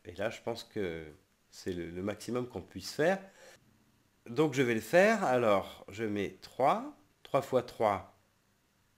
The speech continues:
neuf. On a dit que trois fois trente-trois, ça faisait quatre-vingt-dix-neuf, hein. Mais trois fois trois, neuf. Et trois fois trois, neuf, ça fait bien ça, quatre-vingt-dix-neuf. Alors, on a donc cette soustraction à faire, cent deux moins quatre-vingt-dix-neuf. Bon,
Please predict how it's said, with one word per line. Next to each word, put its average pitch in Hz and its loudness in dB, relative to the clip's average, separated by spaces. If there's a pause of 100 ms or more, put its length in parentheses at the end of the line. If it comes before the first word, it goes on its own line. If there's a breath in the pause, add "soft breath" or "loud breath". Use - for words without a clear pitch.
(440)
neuf. 110 -4
On 92 -8
a 92 -4
dit 117 -10
que 107 -4
trois 98 -8
fois - -10
trente-trois, 95 -6
ça 117 -6
faisait 92 -6
quatre-vingt-dix-neuf, 82 -8
hein. 80 -12
Mais 76 -16
trois 107 -6
fois 101 -4
trois, 87 -6
neuf. 120 -2
Et 113 -4
trois - -10
fois 90 -8
trois, 80 -8
neuf, 110 -2
ça - -10
fait - -14
bien 87 -8
ça, 135 -2
quatre-vingt-dix-neuf. 82 -10 (840 loud breath)
Alors, 101 4
on 110 -4
a 107 0
donc 127 -2
cette 113 -4
soustraction 104 -6
à 98 -4
faire, 165 0
cent 135 2
deux 131 2
moins 117 0
quatre-vingt-dix-neuf. 101 -4
Bon, 117 0